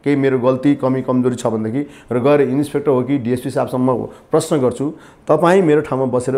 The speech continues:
हेरिदिनुहोस् एकपटक, सबै भिडियोहरू छन्, त्यही भिडियो बोल्छन् नै। त्यो हेरेर सर र रातो पर्दा भन्ने सर्च गरेर हेर्नु होला, बिजी टिभी भनेर सर्च गरेर हेर्नु होला, रङ्गिन टिभी भनेर सर्च गरेर हेर्नु होला। त्यहाँ म पीडित छ कि छैन,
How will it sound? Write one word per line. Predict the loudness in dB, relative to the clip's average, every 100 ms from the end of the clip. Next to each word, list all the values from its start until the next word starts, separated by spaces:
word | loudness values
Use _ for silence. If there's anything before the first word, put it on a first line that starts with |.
| -4
हेरिदिनुहोस् | 0 0 2 2 0 -4 -10 -8
एकपटक, | -6 -4 -2 -4 -6 -20 -20 _ _ _ -2
सबै | 2 4
भिडियोहरू | 4 6 4
छन्, | 2 -2
त्यही | -2 0
भिडियो | 0
बोल्छन् | 4 2 2 0
नै। | -2
त्यो | 2 2 4 4
हेरेर | 4
सर | 4 0
र | 2 2
रातो | 2 0 0
पर्दा | -2 -2
भन्ने | -2 -4
सर्च | -4 -2
गरेर | -2
हेर्नु | 0 0
होला, | 0 0 0 -4 -16 -10
बिजी | -4 -2
टिभी | 0 2 0
भनेर | 0
सर्च | -4
गरेर | -2
हेर्नु | -2 -2
होला, | -2 -2
रङ्गिन | 0 0 0 0
टिभी | -2 -2
भनेर | -2
सर्च | -2 -2
गरेर | -2 0
हेर्नु | -2 -2
होला। | -2 -2 -4 -16 -6 0
त्यहाँ | 2 2
म | 0 0 0
पीडित | 0 -4 -2
छ | -4
कि | -4
छैन, | -4 -4 -4